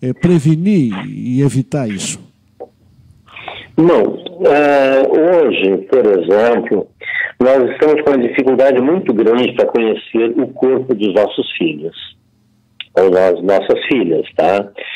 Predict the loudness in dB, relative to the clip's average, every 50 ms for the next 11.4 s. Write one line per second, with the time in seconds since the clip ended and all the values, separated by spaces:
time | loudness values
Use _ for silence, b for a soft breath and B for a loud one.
0 | B B B B B -2 0 0 0 0 -2 -4 -2 -2 -4 -4 -2 -4 -2 -2
1 | -2 -2 -2 -2 -2 -2 -2 -2 -4 -2 0 -2 -2 0 -2 -2 0 0 -2 -2
2 | -4 -2 -2 -2 -2 0 0 -2 -2 -2 0 0 0 0 -2 -2 -2 0 0 2
3 | 0 0 0 0 2 2 2 2 2 0 0 0 0 0 0 0 0 0 2 2
4 | 4 4 4 4 4 4 2 0 0 -2 -4 -2 0 0 0 0 0 0 0 0
5 | 0 -2 0 0 0 0 0 0 0 0 0 2 0 0 0 0 -2 -2 -4 -4
6 | -6 -6 -2 0 2 2 2 4 4 4 4 4 2 2 2 0 0 2 2 2
7 | 2 2 0 0 0 0 0 -2 -2 B B B B B B B _ -2 0 2
8 | 2 2 2 0 0 0 2 2 2 2 2 2 2 2 2 0 0 0 0 0
9 | 2 0 0 0 -2 -2 0 2 2 0 0 0 0 0 0 -2 0 0 0 0
10 | 0 0 0 0 0 2 2 0 0 2 0 2 2 2 2 2 0 0 0 0
11 | 2 2 2 2 0 0 -2 -6